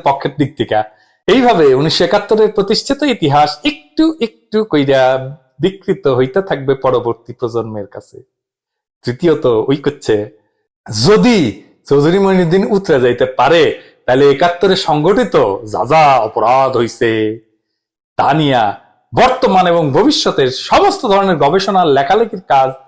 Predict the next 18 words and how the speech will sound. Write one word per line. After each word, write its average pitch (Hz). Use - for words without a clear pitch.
উদ্যোগগুলো 185
একটা 156
বড় 151
ধরনের 139
প্রতিবন্ধকতার 175
সম্মুখীন 135
হবে। 110
লেখক 294
এবং 277
গবেষকদের, 175
ওরে 185
বাবা, 117
গবেষক 113
রে, -
তাদের 208
কাজগুলো 214
করতে 220
হবে। 196